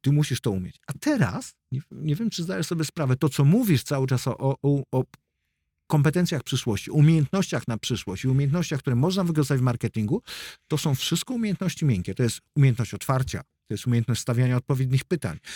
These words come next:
Ja na-, ja, c-, co więcej, ja nawet nie muszę rozumieć technologii, z której korzystam. Ja wystarczy, że mam jedną umiejętność odpowiedniego stawiania pytań i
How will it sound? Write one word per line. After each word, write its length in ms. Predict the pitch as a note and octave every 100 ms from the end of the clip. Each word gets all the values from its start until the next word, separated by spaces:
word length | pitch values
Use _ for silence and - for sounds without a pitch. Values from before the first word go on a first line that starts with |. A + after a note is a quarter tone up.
| - -
Ja 80 |
na-, 140 | B2+ C3 C3
ja, 120 | B2+ -
c-, 120 | - -
co 120 | -
więcej, 340 | C3 B3 - A#2+
ja 80 | C3+
nawet 260 | D3+ C#3
nie 180 | D#3 E3
muszę 600 | D#3 E3+ C4 - - F2+ - _ _ _ _ _ _ B2
rozumieć 420 | B2 D3+ D3+ -
technologii, 500 | C3+ C3+ D#3 A3+ D3+
z 40 |
której 220 | - A2
korzystam. 480 | G2 G#2 G#2+ - - - _ - -
Ja 120 | B2+
wystarczy, 520 | B2+ C3+ D#3+ F3 -
że 80 | D3+
mam 160 | C#3+ C#3
jedną 220 | F#3+ G3+
umiejętność 600 | E3+ D3+ C3+ A2 D#3 G3 _ _ -
odpowiedniego 640 | D3 - D3 D3 F3 E3+
stawiania 480 | - C#3 C#3+ C#3 B2
pytań 460 | A#2+ - C3 B3 D4+ _ _ _ _ _ - - -
i 100 | C#3